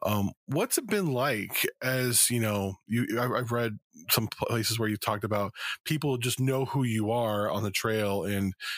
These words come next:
but you don't know who they are. How's, how's that been like, kind of being a, a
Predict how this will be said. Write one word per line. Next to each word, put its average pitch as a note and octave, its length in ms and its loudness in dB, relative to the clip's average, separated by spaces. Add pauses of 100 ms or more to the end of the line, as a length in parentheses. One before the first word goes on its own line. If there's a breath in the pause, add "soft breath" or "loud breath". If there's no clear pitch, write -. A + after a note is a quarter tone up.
(240 loud breath)
but A#2 80 -2
you C3 120 2
don't B2+ 100 2
know A#2+ 100 0
who A#2 140 2
they A2 180 2
are. G#2+ 100 0
How's, B3 300 0
how's C4 280 0
that C#3 180 0 (280)
been A2 180 2
like, G2+ 200 0
kind C3+ 160 -2
of B2+ 80 -4
being C3 180 2
a, G2+ 160 0 (960 loud breath)
a A2 160 2